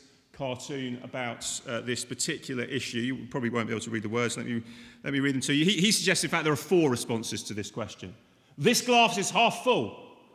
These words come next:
Top left. Top right. The glass is half empty.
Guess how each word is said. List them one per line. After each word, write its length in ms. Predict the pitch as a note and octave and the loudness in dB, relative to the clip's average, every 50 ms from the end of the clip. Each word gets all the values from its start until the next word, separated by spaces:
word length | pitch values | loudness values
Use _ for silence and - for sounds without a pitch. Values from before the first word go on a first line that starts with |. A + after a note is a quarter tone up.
| - - _ _ | -20 -20 _ _
Top 220 | - - C#3 C3 C3+ | -12 -12 -8 -6 -4
left. 200 | A#2+ G#2+ - - | -4 -4 -4 -4
Top 200 | G3 F#3 D3+ E3+ | -4 -4 -2 0
right. 340 | D#3+ C#3 G#2+ - - - - - - - _ _ | -2 -2 -2 -4 -6 -12 -14 -18 -20 -20 _ _
The 80 | B2 | -10
glass 360 | - B2 B2+ C3 C3 B2 - C3 | -4 0 0 2 2 0 0 -4
is 120 | A2+ - | -4 -4
half 300 | - B2 A#2 A#2 A#2 - | -4 -2 -2 -2 -2 -2
empty. 380 | B2+ C3+ - - - G2+ F2 | -4 -4 -6 -8 -10 -12 -12